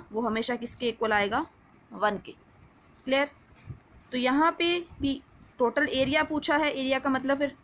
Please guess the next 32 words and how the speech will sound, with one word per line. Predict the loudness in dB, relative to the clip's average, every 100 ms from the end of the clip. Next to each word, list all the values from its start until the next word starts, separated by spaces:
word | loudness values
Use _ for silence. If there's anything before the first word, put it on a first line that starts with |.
| -10
हमने | -6 -4
integration | -2 -4 -4 -4 -6
किया, | -2 -4 -4 -10 -20 _ -8
limit | -2 -2 -2
minus | -2 -2 -2 -4
infinity | -4 -4 -4 -4
to | -4
infinity | -4 -6 -4 -6 -8 -16 -20 -8 -6
f | -4
of | -4 -2
x | -4 -6 -8
dx | -4 -4 -4
equal | -8 -6 -6
to | -4 -6 -10 -20 -10
one। | -4 -4 -4 -18 -20 _ -12 -4
हम | 0
ये | 0
property, | 2 0 -2 -10 -2
ये | 0
वाली | 0 0
property | -2 -2 -6
proof | -4 -4 -2
भी | -4
करेंगे। | -4 -4 -8 -12 _ _ _ -20 -20 -20 -20 -16
उसके | -8 0
बाद | 0 0 0
third | 0 2
property | 0 0 -6 0
है | 0
आपकी, | 0 -4 -12 -12 _ -20 -20 -20 -14 -2
the | 0
normal | 2 2 2 2